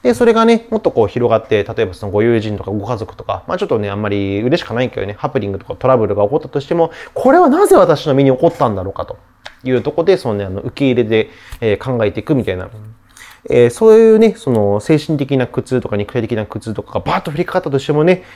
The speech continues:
えー、受け止められる。そして心の平穏を保ち続けていられる。これがまずいわゆるその悟りを開くという状態ですよね。で、そのための三つ目の教えとしては、まあ、ほんま、本当はその順番ないんだけどね。今、動画の順番で今話をしてますよ。三番目の教えとしては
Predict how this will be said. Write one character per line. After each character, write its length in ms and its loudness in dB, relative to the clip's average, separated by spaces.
え 280 -2
ー、 60 -2
受 140 0
け 80 4
止 20 6
め 80 6
ら 100 6
れ 120 4
る。 160 -6
そ 160 -4
し 100 -8
て 100 4
心 320 2
の 60 2
平 280 2
穏 40 0
を 80 2
保 260 -2
ち 100 -14
続 140 -4
け 80 -6
て 100 -4
い 60 0
ら 80 -4
れ 80 -4
る。 200 -10
こ 80 0
れ 80 6
が 60 6
ま 100 4
ず 100 -6
い 60 -6
わ 60 0
ゆ 40 -2
る 60 -8
そ 80 -14
の 40 -12
悟 260 -6
り 80 0
を 20 -16
開 180 -10
く 100 -20
と 60 -16
い 40 -12
う 20 -12
状 80 -10
態 160 -8
で 40 -20
す 60 -20
よ 100 -14
ね。 160 -12
で、 80 2
そ 100 4
の 100 6
た 120 4
め 80 6
の 120 6
三 140 2
つ 80 -12
目 80 4
の 140 2
教 140 0
え 20 0
と 80 0
し 80 -8
て 80 2
は、 320 2
ま 80 4
あ、 20 0
ほ 140 2
ん 40 6
ま、 120 4
本 220 4
当 120 2
は 80 6
そ 120 2
の 60 4
順 160 4
番 140 2
な 80 2
い 60 4
ん 20 0
だ 80 2
け 100 -16
ど 60 -10
ね。 160 -10
今、 160 -4
動 180 6
画 80 2
の 100 2
順 200 -2
番 140 2
で 60 2
今 160 -2
話 260 -8
を 40 -4
し 60 -16
て 80 -10
ま 40 -10
す 120 -6
よ。 80 -10
三 240 0
番 80 4
目 80 4
の 140 2
教 140 0
え 20 2
と 120 -2
し 80 -10
て 60 2
は 300 4